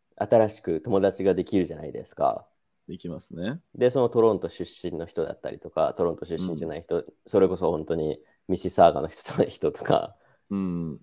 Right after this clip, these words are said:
Speaker 1: が、だから、いや、だから、あ、なんかミシサーガとか言わないからみたいな。それ言う、それ言うとちょっと、
Speaker 2: うん。
Speaker 1: ちょっと違うからみたいな。「あ、そうなの？」
Speaker 2: うん。
Speaker 1: みたいな。
Speaker 2: うん。
Speaker 1: まあ、その人の考えかもしれないんだけど、なんかそういうのあるみたいですね。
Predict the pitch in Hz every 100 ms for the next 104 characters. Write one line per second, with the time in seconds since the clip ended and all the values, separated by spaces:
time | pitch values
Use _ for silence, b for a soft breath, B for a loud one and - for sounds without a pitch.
0 | - 135 117 82 85 87 71 - 87 90
1 | 87 80 - 98 95 87 - - 95 -
2 | 101 80 80 - 78 - 90 95 95 85
3 | - - - - - - 113 110 104 -
4 | 107 - 208 196 180 - 190 - - 107
5 | - - 98 92 85 80 62 55 67 64
6 | _ _ - 104 98 156 82 73 78 -
7 | 67 67 - 92 90 90 85 90 110 _
8 | _ _ 107 147 147 151 92 101 95 95
9 | 90 - 69 - 85 80 69 85 95 92
10 | - 85 87 80 - - - 71 -